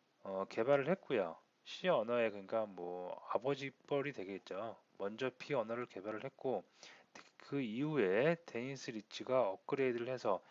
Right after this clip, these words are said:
B 언어가 뭐 나쁘다는 건 아닌데 약간 보완을 해야 되는 점들이 있었겠죠. 그래서 그런 것들을 약간 업그레이드해서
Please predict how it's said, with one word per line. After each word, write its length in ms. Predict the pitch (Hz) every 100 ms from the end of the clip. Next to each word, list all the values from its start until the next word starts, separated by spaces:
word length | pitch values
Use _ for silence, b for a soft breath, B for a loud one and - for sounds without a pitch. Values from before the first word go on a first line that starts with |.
| B -
B 200 | - 131
언어가 640 | 107 107 117 90 95 135 - _ -
뭐 80 |
나쁘다는 500 | 92 90 - 139 135
건 100 | 135
아닌데 460 | 123 90 92 120 - b b -
약간 520 | 98 - 90 113 160 - B B -
보완을 640 | - 107 113 120 143 160
해야 240 | 143 160 160
되는 340 | 143 127 127
점들이 540 | 120 98 98 107 110 107
있었겠죠. 920 | 92 113 110 - - - 87 120 175 B B B B
그래서 300 | - 123 120
그런 340 | - 120 135
것들을 480 | 135 123 123 143 147
약간 300 | 95 - 123
업그레이드해서 1040 | 98 - - 131 123 131 127 95 90 120